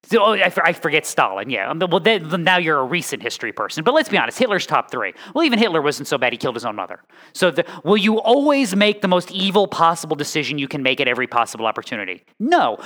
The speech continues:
but you will, outside of Christ, make your decisions in line with your sinfulness.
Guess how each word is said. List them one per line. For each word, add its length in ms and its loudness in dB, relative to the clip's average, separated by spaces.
but 200 0
you 100 0
will, 600 4
outside 420 0
of 100 -6
Christ, 380 -2
make 400 -2
your 80 -2
decisions 600 -4
in 260 0
line 640 2
with 300 -4
your 120 0
sinfulness. 760 -6